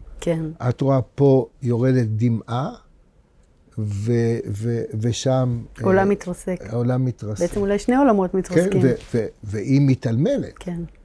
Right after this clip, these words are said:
Speaker 2: באותו רגע. אבל את יודעת... אני חושב שזה יושב, אני, אני לא חשבתי על זה עד היום.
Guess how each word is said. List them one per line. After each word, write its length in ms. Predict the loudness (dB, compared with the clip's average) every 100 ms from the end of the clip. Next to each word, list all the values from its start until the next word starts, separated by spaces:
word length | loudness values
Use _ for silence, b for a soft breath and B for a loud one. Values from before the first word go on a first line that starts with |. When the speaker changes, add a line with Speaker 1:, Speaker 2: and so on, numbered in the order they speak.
| -20 -20 -20 -6
Speaker 2:
באותו 400 | 0 0 2 2
רגע. 280 | 2 -2 -8 -12 b b b b b 0
אבל 360 | 2 4 2 0 -2
את 120 | -2
יודעת... 360 | -2 -4 -12 -12 -12 _ _ _ _
אני 140 | -4 -4
חושב 280 | -6 -12 -10
שזה 300 | -4 -2 0
יושב, 460 | -2 -2 0 2
אני, 280 | 2 0 -4
אני 160 | -4 -2
לא 80 | -2
חשבתי 400 | -2 -4 0 0
על 80 | 2
זה 180 | 2
עד 140 | 2 2
היום. 400 | 2 2 -2